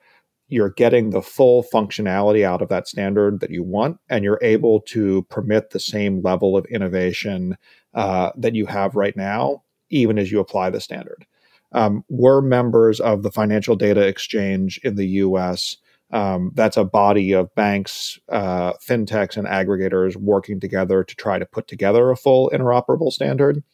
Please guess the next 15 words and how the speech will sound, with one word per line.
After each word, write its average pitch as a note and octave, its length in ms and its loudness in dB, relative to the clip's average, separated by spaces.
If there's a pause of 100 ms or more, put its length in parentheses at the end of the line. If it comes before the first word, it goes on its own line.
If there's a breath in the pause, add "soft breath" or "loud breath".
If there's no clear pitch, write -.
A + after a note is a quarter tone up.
(500 soft breath)
Um, A2 280 0 (260)
I, B2+ 140 0 (400)
I'm - 140 6
not C3+ 180 4
gonna A2+ 120 2
lie, G#2 300 6
right? F#2+ 160 2
The - 80 -2
challenges A#2 640 0 (100)
are F#2+ 520 2 (480)
immense G2+ 640 -2
in A2 160 -6
getting G2 280 0
that E2 200 -6
right, - 240 -6